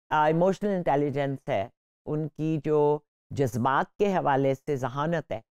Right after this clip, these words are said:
वो किस तरह उनके इदारे के लोगों पे और वहाँ के माहौल पे और बिहेवियर पे असरअंदाज हो रही है। ये क्रॉस कल्चरल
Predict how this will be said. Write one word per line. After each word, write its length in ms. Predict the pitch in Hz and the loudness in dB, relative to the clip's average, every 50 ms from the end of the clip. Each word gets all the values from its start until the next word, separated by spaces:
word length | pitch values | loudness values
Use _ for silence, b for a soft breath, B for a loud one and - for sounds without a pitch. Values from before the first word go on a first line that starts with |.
| _ _ _ _ 139 | _ _ _ _ -2
वो 220 | 143 180 202 196 | 2 4 4 4
किस 260 | - _ - 202 190 - _ | 2 _ 0 -2 -2 0 _
तरह 320 | - 190 175 175 175 170 - | 0 0 2 2 0 -2 -2
उनके 360 | - 170 165 160 156 - 175 170 | -2 -2 -2 -2 -2 -2 -2 -2
इदारे 460 | - - 139 127 143 135 135 143 147 | -2 -2 0 2 2 2 2 0 0
के 140 | - - 147 | -2 -2 -2
लोगों 340 | 139 135 156 175 208 202 | -2 -2 -2 -2 -2 -4
पे 200 | 190 - 196 190 | -2 -2 -2 -2
और 220 | - - - 147 139 | 0 0 0 0 0
वहाँ 380 | 131 131 123 127 143 156 151 | -2 -4 -4 -4 -6 -6 -6
के 180 | 143 - 156 151 | -4 -4 -4 -4
माहौल 460 | 135 131 127 120 135 123 151 175 180 | -4 -6 -6 -2 0 2 2 2 0
पे 220 | - - 165 156 147 | -2 -2 -2 -2 0
और 100 | 143 127 | -2 -4
बिहेवियर 440 | - 123 123 127 117 107 117 127 | -4 -6 -6 -6 -6 -4 -6 -6
पे 240 | 120 - - 165 185 - _ _ _ _ _ _ - | -6 -4 -4 -4 -4 -6 _ _ _ _ _ _ -6
असरअंदाज 680 | 151 143 - 160 139 139 123 120 120 113 101 107 107 113 | -6 -2 -2 -2 0 0 -2 -2 -2 -2 -2 -4 -4 -6
हो 120 | 78 98 | -8 -8
रही 140 | 107 104 101 | -8 -8 -10
है। 60 | 110 - _ _ _ _ _ - | -10 -12 _ _ _ _ _ -2
ये 100 | 175 202 | -2 -2
क्रॉस 520 | 202 - - 190 170 165 175 196 214 - _ _ _ | -2 0 0 0 2 2 2 0 -2 -6 _ _ _
कल्चरल 760 | - 160 165 156 - _ - 220 208 208 208 185 151 127 113 | 0 2 2 0 -2 _ 0 2 2 4 4 4 4 2 0